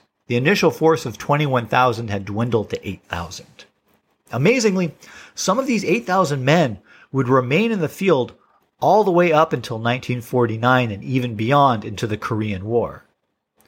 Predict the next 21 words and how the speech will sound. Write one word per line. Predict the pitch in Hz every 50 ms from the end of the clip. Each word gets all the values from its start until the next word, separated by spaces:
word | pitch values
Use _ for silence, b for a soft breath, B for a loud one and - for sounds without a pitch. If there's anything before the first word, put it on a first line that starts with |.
| b b b b b b b b
The | - 110 120
continuity | - - 208 214 226 208 190 160 175 240 277 240 202 139 127
between | 117 127 - - - 151 143
these | 135 127 110 101
Nanchang | 120 135 143 156 165 156 139 - - 156 143 131 123 117
rebels | 110 123 139 151 131 127 120 104 107
and | 107 101
the | 107
later | 107 113 131 143 135 135 123
People's | - - - 147 143 - 143 120 98 101
Liberation | 117 123 113 110 110 117 131 147 - - 135
Army | 117 107 104 101 104 101
of | 98 92 -
China | - - - 170 170 170 156 131 110 104 104 b b b b b b b b b -
is | 117 120 -
such | - 131 120 - - -
that | 131 117 -
August | - 143 165 180 156 160 - - -
first | - - 190 202 180 143 113 - - - - b b b b b -
is | - -
considered | - - 135 120 - - - 190 202 185 175 156 135 120